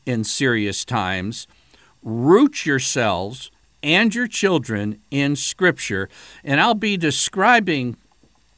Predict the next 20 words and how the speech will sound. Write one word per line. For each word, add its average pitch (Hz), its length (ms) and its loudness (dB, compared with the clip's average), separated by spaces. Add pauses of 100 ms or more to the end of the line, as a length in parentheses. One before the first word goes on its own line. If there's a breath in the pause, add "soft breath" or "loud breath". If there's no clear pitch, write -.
(120)
what 156 200 2
it 156 140 -4
means 170 340 0
to 139 140 0
root 170 320 0
yourself, 131 500 2
but 131 140 -6
this 202 200 0
doesn't 170 380 0
mean, 156 380 0
like, 123 240 0 (180)
read 135 380 -4
the 127 40 -6
Bible 135 440 2
maybe 107 340 -4
once 107 340 -6
every 101 260 -4
week 123 340 -4
or 107 80 -2
two 101 340 -6